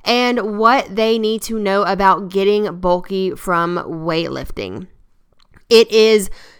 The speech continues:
no secret that the past few years, the past decade or so especially,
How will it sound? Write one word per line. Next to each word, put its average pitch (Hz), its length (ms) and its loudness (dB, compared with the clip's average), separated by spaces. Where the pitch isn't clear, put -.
no 302 640 4
secret 185 680 2
that 196 320 6
the 208 420 0
past 262 600 4
few 381 200 8
years, 185 440 8
the 226 100 8
past 247 500 6
decade 220 380 4
or 202 100 4
so 190 240 2
especially, 185 800 0